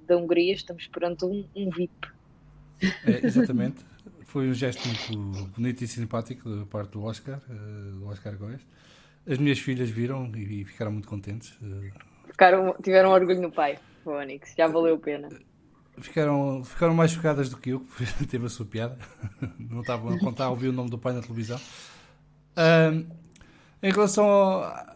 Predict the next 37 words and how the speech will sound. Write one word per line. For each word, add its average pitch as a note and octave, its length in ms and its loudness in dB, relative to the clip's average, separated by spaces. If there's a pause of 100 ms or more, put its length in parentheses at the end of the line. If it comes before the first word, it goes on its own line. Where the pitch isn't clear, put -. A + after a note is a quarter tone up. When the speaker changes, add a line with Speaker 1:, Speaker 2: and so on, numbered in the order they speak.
(220)
Speaker 2:
ao D3 320 4
Max D3+ 240 0
Verstappen C#3 560 -4
e C3+ 40 -4
ao C3 100 -2
Lewis B2+ 260 0
Hamilton C3 500 -6
e B2 80 -8
à, A2+ 480 -8
à F#2+ 40 -12
corrida, G2 420 -14
o, C3+ 360 -10
o E3 60 4
Andrei F3 220 4
Chauvelin E3+ 320 2
também D#3+ 220 0
disse D3 200 -6
uma D3 100 -2
coisa B2+ 520 -4 (120)
que A#2 680 -6
foi C3 200 -6
interessante, B2 520 -8
que - 140 -20
foi, B2+ 600 -4 (800)
muita D#3 280 0
da D#3 60 2
estratégia C#3+ 400 -4
da C#3 80 -2
Mercedes C#3 440 -2
foi C#3+ 280 -2
ditada C3+ 640 0
pela, B2+ 1000 -4
pelo B2+ 180 0
ritmo C3 280 -4
de - 60 -14
corrida B2 360 -4
do A2+ 220 -4